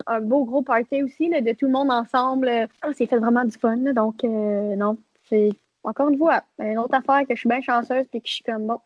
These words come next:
tu sais, je veux, je veux pas dire que j'ai volé ça ou que je mérite pas ça, mais je suis un peu tout le temps comme, yeah, boy, ok.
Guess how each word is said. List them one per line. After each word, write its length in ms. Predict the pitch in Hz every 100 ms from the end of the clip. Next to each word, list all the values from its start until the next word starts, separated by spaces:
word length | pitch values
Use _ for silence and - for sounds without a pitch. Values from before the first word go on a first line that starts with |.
| _ -
tu 80 | 311
sais, 100 | 285
je 80 |
veux, 120 | 233 233
je 80 | 226
veux 80 | 254
pas 120 | 294
dire 140 | 294 381
que 100 | 285
j'ai 200 | 240 254
volé 460 | 214 254 269 269 262
ça 280 | - 285 285
ou 120 | 240
que 140 | 254
je 80 | 240
mérite 360 | 240 240 277 -
pas 120 | 247
ça, 280 | - 285 262
mais 140 | 214
je 60 | -
suis 80 |
un 80 | 220
peu 140 | 214 269
tout 120 | 254
le 60 |
temps 180 | 226 240
comme, 280 | 262 240 202
yeah, 120 | 196
boy, 340 | 247 196 202 196
ok. 220 | 214 -